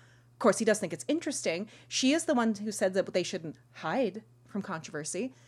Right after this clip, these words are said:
Seemed to remember something about an egg dish, an omelet, he thinks it was. "Yes, but what if we hear someone who's no longer acting like a journalist? Someone who's letting their personal feelings get in the way?"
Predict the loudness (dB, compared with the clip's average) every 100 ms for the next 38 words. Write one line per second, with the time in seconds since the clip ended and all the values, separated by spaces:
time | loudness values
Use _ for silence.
0 | -20 2 6 8 8 4 2 0 2 2
1 | 0 -2 0 0 0 -4 -4 -4 -8 -8
2 | -6 -6 -6 -6 -8 -6 -6 -6 -4 -4
3 | -4 -8 -12 -20 _ _ 2 2 2 -4
4 | -4 _ _ _ -2 0 0 0 0 0
5 | 2 2 2 0 -4 -20 -20 _ _ 0
6 | 2 2 2 0 -2 -4 -6 -6 -4 -4
7 | -4 -6 -8 -12 -12 -6 -2 -2 -2 -4
8 | -10 -12 -18 _ _ _ _ _ -18 2
9 | 2 4 0 0 0 0 0 -2 -6 -4
10 | -4 -2 -4 -4 -4 -2 -2 -4 -2 0
11 | 0 -6 -4 -2 -2